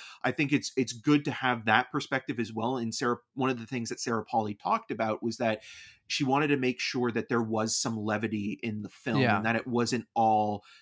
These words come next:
Speaker 1: completely focused on this very serious subject matter, that there were moments where you could break and find, you know, community and communal kind of qualities within it, and moments of,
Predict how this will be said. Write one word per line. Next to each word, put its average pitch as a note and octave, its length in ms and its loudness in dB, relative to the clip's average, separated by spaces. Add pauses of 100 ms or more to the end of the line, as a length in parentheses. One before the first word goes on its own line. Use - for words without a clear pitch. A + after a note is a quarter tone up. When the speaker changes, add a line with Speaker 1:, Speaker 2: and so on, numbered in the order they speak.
(120)
Speaker 1:
completely A#2+ 580 -2
focused A2+ 460 0
on A2 160 -4
this G#2+ 140 -6
very A2+ 500 2
serious G#2+ 480 -2
subject C#3+ 380 -2
matter, G#2+ 220 -2
that A2 140 -4
there A#2+ 80 -4
were A#2 140 2
moments A2+ 400 -2
where A2 140 0
you A2 120 -4
could - 200 -10
break A2+ 280 -2
and A2 220 -6
find, A2 500 -4 (560)
you A#2+ 140 -2
know, G#2+ 120 -2
community B2 800 0
and G#2+ 240 -6
communal A#2 800 -4
kind B2 220 -8
of G#2+ 120 -8
qualities A#2 580 0
within A2 280 -4
it, G#2+ 160 -6
and G#2+ 340 -6 (300)
moments A#2 420 -4
of, G#2+ 220 -4